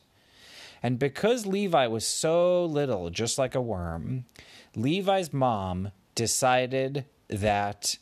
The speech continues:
she needed to, um, have Levi, who is as little as a worm, maybe he could spray the magic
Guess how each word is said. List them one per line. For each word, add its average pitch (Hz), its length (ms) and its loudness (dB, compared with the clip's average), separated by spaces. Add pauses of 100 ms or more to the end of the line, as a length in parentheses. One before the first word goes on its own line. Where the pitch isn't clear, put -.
(240)
she 175 380 -2
needed 101 680 -2 (220)
to, 104 720 -2 (460)
um, 92 420 -2
have 117 460 -2
Levi, 110 800 -2
who 107 180 -4
is 95 100 -2
as 98 200 -4
little 139 260 0
as 143 160 0
a 139 60 -2
worm, 127 480 -2 (200)
maybe 143 360 0
he 220 500 0
could 135 340 -2
spray 90 800 -2 (200)
the 123 80 2
magic 104 640 -2